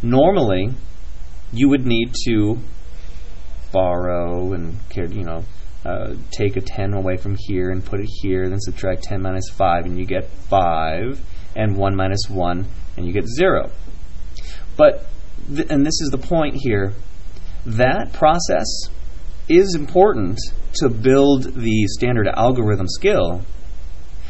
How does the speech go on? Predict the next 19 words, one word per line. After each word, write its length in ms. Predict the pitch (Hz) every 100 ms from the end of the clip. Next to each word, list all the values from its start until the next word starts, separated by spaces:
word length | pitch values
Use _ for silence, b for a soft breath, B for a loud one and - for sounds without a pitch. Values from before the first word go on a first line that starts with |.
| B B
but 240 | 151 151 -
we 360 | 135 139 170 143 -
should 260 | - 147 135 -
also 500 | 156 180 - 170 156
be 240 | 135 131
developing 840 | 131 120 117 117 113 110 104 98 - -
a 60 | 101
mental 720 | 101 104 107 131 131 135 117
ability 680 | 101 101 113 110 101 90 87 - - -
to 80 | 104
see 360 | - 139 151
numbers 600 | 156 92 87 85 85 - - -
and 140 | 117
know 200 | 120 123
that 280 | 120 117 123 - - - - -
fifteen 760 | - 202 - - 180 131 101 107 - - - - -
is 180 | 127
five 520 | - - 131 135 139 120
less 280 | 107 127